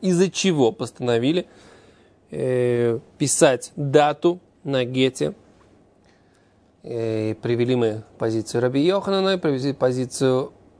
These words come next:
Рейш Лакиша. Итак, Раби Йоханан сказал, поскольку мы опасаемся, что он захочет покрыть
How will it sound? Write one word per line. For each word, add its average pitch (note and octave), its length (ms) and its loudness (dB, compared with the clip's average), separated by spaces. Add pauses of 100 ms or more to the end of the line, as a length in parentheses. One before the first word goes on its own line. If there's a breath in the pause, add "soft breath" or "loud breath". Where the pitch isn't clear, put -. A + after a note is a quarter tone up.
(180)
Рейш C3 280 -4
Лакиша. - 360 0
Итак, F3+ 220 2
Раби C#3+ 160 0
Йоханан D#3 300 0
сказал, F3+ 580 2 (720)
поскольку E3+ 1200 0 (1120)
мы E3 200 0
опасаемся, C#3 640 0
что C3+ 180 -2
он C3 100 2
захочет C3+ 540 0 (600 soft breath)
покрыть E3+ 600 0